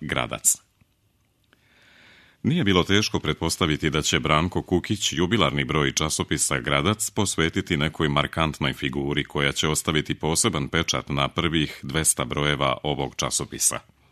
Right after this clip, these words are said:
Ni obični brojevi ovog časopisa nisu bili manje značajni, ali se temat posvećen Miroslavu Krleži izdvaja, koliko po pretenziji, toliko po uspešno završenom poslu.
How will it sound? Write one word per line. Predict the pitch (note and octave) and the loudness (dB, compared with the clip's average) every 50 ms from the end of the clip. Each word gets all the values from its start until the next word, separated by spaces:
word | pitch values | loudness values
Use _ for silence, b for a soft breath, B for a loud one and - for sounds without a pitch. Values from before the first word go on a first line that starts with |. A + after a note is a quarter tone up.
| B B B B B B B B B B B B B B | B B B B B B B B B B B B B B
Ni | D#2+ D#2+ E2 E2+ F2 F2 - - | 2 4 6 6 6 4 2 2
obični | - F#2 F#2+ E2+ A2+ A2+ - - D2+ C#2 | 2 2 4 4 4 2 2 0 -2 -2
brojevi | B1 A#1+ C#2+ D2+ C#2 C#2 C#2 C2 C2+ C#2+ | -2 -2 -2 0 2 2 2 2 0 0
ovog | D2 D2+ D#2 C#2+ | 0 0 0 0
časopisa | - F2 E2 - - F2+ - F#2+ F2 - F2+ E2+ | 0 0 0 0 -2 -2 0 0 0 2 2 2
nisu | E2 F2 F2 - - E2 | 2 2 2 0 0 0
bili | D2+ F2 E2+ E2+ | 0 2 2 4
manje | D#2+ E2 E2 D#2+ C#2 B1+ | 4 4 4 4 2 0
značajni, | - D2 D2 D2+ - - C#2 C2+ C2 B1+ A1 - - _ _ _ | 0 0 0 0 0 0 0 0 0 -2 -6 -8 -12 _ _ _
ali | - C2+ C#2 C2 C2+ C2+ C2+ C#2 | -2 -2 -2 -2 -2 -4 -2 0
se | - - D2 - | 0 0 0 0
temat | - E2 F2+ A2 G#2 D2 - | 2 2 2 2 2 0 -2
posvećen | - D#2 D2 - - E2 D2 - D#2+ C2+ C2+ | -4 -4 -2 0 0 -2 0 0 -2 -2 -2
Miroslavu | D2 D2+ F#2 E2+ - - D2+ C#2 | -2 -2 -2 -2 -2 -2 -2 -2
Krleži | C2 - G2 G#2 G#2 E2+ C2 D2+ D#2 C#2 - - | -2 0 0 2 2 2 2 2 0 0 0 0
izdvaja, | D2+ E2 D2 D2+ E2 F2 D#2 B1+ A1+ A1 A1 - B B B B B B B B | -2 -2 -2 0 2 2 2 2 2 -2 -6 -8 B B B B B B B B
koliko | B - A#2+ A#2 A#2 - F#2+ D#2 | B -2 0 0 2 2 2 2
po | - - E2 D2 | 2 2 0 0
pretenziji, | - - D#2 C#2 - D2+ C#2 C#2 C#2+ B1 C#2+ F2+ A2 G#2+ | 2 2 0 0 0 0 -2 -2 -2 0 2 2 2 2
toliko | - E2 D#2 F2+ F2 - F#2 E2 | 0 0 0 0 0 0 -2 -2
po | - D#2 | 0 0
uspešno | D2+ D#2 E2 - - E2 - - D#2 D2 C2+ | 0 0 0 0 0 -2 -2 -2 -2 -4 -2
završenom | A#1 C#2+ C2+ C2+ C#2 D2 - D2 C2+ C2+ C2 B1+ | -2 -2 -2 -2 -2 -2 -2 -2 -2 -4 -4 -6
poslu. | - B1 A1+ - - - - | -6 -4 0 0 0 0 -2